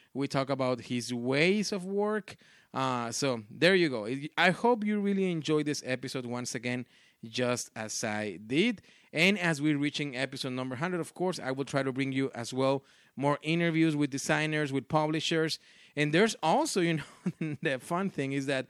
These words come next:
you know, I've been getting a, a few of the review copies of different games thanks to, uh, the amazing publishers. But there are some episodes that are coming on as well.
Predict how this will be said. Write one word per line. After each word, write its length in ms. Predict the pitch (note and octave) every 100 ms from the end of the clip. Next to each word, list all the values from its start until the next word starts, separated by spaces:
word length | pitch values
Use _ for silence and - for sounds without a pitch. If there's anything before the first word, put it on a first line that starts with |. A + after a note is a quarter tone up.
| - - - _
you 80 | C#3+
know, 140 | D#3+
I've 160 | D3+ E3
been 140 | F#3
getting 380 | D#3+ E3 E3+ D#3
a, 180 | A#2+ B2+ -
a 140 | B2
few 240 | - D3+
of 100 | E3
the 120 | C#3 A#2+
review 340 | A#2 A#2+ D3
copies 500 | - C3 C#3 D3+ C3
of 140 | A#2
different 440 | G#2+ C3 D3 B2 A2
games 380 | A2+ B2 E3 -
thanks 280 | C3 C3 -
to, 260 | B2+ A2
uh, 260 | C2+ G2+ E2
the 100 | G#2
amazing 360 | G#2+ B2 B2+ A2+
publishers. 540 | A#2 B2+ D3+ G3 F#3+ - - - _
But 140 | C#3+ C#3
there 100 | G#3
are 60 |
some 160 | G#3 G3+
episodes 380 | D3+ D#3+ E3 D3+
that 100 | C#3
are 100 | C3+
coming 360 | - C#3 B2+ A#2+
on 180 | B2+
as 240 | B2+ A#2 -
well. 360 | A#2+ A#2+ B2